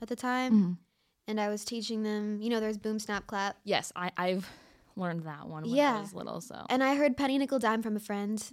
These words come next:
Speaker 2: Mm-hmm.
Speaker 1: I think, and I just did it for fun. Ever since then, I've only been called that. And I guess it's been, it was difficult at first because I received a lot of hate from it.
Speaker 2: Yeah,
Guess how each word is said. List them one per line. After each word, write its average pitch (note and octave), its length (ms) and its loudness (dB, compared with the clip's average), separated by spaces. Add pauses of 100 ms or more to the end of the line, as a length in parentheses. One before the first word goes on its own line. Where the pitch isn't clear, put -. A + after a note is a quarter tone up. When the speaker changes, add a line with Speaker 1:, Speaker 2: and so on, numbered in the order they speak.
(120)
Speaker 2:
Mm-hmm. F#3 260 0
Speaker 1:
I A3 100 -2
think, G#3+ 640 -8
and G3+ 540 -2
I G3+ 80 -2
just G3+ 180 -4
did F#3+ 120 -6
it G3 80 -4
for F#3+ 100 -12
fun. F#3+ 400 -8 (1300)
Ever G#3 160 -2
since G#3+ 260 -4
then, G#3+ 580 -2 (280)
I've G#3 340 0
only G#3 220 0
been G3 500 -4 (460)
called G#3+ 280 2
that. G3 360 2 (140)
And C#4+ 320 6
I E4 120 8
guess F4 440 6 (1000)
it's C4+ 240 2
been, D4+ 580 4 (480)
it C#4+ 100 6
was E4 160 6
difficult D#4 380 2
at A#3+ 140 6
first A3 320 0
because A3 180 -2
I G#3 60 4
received G#3+ 260 -2
a G#3+ 60 0
lot G#3 120 2
of G#3 60 -2
hate G3+ 220 -8
from A3 180 -4
it. D4 220 -2
Speaker 2:
Yeah, G#3 220 0